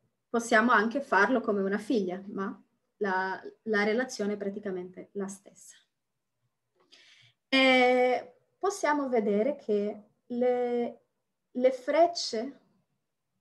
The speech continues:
i-, indicano la, come sono relazionate, no? Allora, quando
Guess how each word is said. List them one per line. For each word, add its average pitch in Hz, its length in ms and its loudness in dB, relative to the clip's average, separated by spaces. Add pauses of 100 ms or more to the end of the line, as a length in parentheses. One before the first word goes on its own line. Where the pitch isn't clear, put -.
i-, 262 260 0
indicano 302 640 2
la, 226 760 4 (240)
come 320 260 6
sono 277 340 -4
relazionate, 208 760 -4 (340)
no? 240 200 -12 (680)
Allora, 208 540 -2
quando 381 560 2